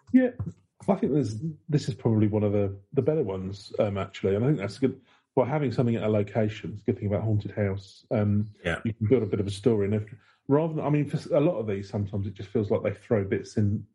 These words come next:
Speaker 1: at the end. I don't know why.
Speaker 2: If you're gonna
Speaker 1: They
Speaker 2: invest in an urban legend, invest in bricks and mortar. That's what,
Speaker 1: Yeah.
Speaker 2: that's what my old dad used to tell me.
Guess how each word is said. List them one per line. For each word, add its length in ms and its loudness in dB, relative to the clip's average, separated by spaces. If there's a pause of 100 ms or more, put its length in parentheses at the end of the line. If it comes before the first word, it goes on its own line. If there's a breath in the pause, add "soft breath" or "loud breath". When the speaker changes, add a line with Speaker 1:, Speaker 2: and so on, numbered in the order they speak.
(260)
Speaker 1:
at 40 0
the 80 4
end. 100 2
I 40 2
don't 180 0
know 100 0
why. 260 2 (140)
Speaker 2:
If 120 0
you're 80 2
gonna 240 4
Speaker 1:
They 80 4
Speaker 2:
invest 580 -2
in 120 0
an 100 2
urban 360 0
legend, 500 -2
invest 380 -2
in 100 -2
bricks 320 -4
and 100 0
mortar. 520 -2
That's 240 -2
what, 200 0
Speaker 1:
Yeah. 80 -2 (200)
Speaker 2:
that's 220 -6
what 100 0
my 220 2
old 180 -2
dad 240 0
used 180 -4
to 60 -10
tell 200 -4
me. 140 -4